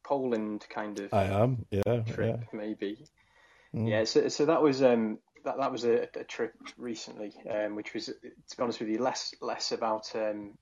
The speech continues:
Speaker 1: personal photographic work and more about a kind of, um, you know, human want to, to help. Like a lot of us, when we heard about the, um, Ukraine, um, uh,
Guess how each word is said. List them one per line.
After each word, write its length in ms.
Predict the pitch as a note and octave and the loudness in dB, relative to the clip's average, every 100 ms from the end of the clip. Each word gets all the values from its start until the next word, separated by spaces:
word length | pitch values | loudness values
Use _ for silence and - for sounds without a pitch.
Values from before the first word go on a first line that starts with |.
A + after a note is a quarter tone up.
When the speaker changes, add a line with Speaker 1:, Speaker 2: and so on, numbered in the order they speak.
| _ | _
Speaker 1:
personal 440 | - B2 A2+ A#2+ G#2 | -4 -2 -2 -4 -4
photographic 680 | A2+ G#2 - G2+ - G2+ - | -4 -6 -8 -10 -8 -10 -8
work 280 | G#2 - A2+ | -8 -8 -12
and 100 | G#2+ | -10
more 220 | A2+ A2 | -6 -6
about 300 | A2 G#2+ G#2 | -4 -4 -6
a 40 | |
kind 260 | - - A2 | -8 -8 -6
of, 60 | G#2 - - - - - _ _ G#2+ | -8 -14 -18 -18 -20 -20 _ _ -2
um, 400 | A2 A2 G#2+ - _ _ C4 | 0 0 -2 -10 _ _ -12
you 100 | A#2 | -8
know, 140 | G#2+ - _ _ - - - | -8 -10 _ _ -20 -18 -12
human 380 | C3 B2 A#2 A2+ | -4 -2 0 0
want 260 | A2+ A2+ - - | 0 0 0 0
to, 200 | A#2 A#2 | -2 -6
to 140 | - | -8
help. 300 | A#2 B2 A#2 | -6 -6 -4
Like 180 | A#2 - | -4 -4
a 100 | A2 | -4
lot 200 | A2+ B2 | 0 0
of 100 | B2 | 0
us, 160 | B2 A#2+ | -2 -6
when 80 | A#2 | -6
we 140 | A2 | -6
heard 220 | A#2 A2+ | -6 -8
about 260 | - A#2 - | -8 -10 -8
the, 320 | A2 A#2 B2 | -8 -8 -10
um, 380 | A2 A2+ A2+ A2+ | -10 -8 -10 -12
Ukraine, 680 | A#2 A#2 - B2+ A#2+ A#2+ A#2 - _ _ _ A2+ | -16 -16 -8 -4 -2 -2 -4 -10 _ _ _ -14
um, 400 | A2+ A2+ A2+ A2+ _ - - - - | -10 -10 -12 -16 _ -20 -20 -20 -18
uh, 180 | A2+ | -12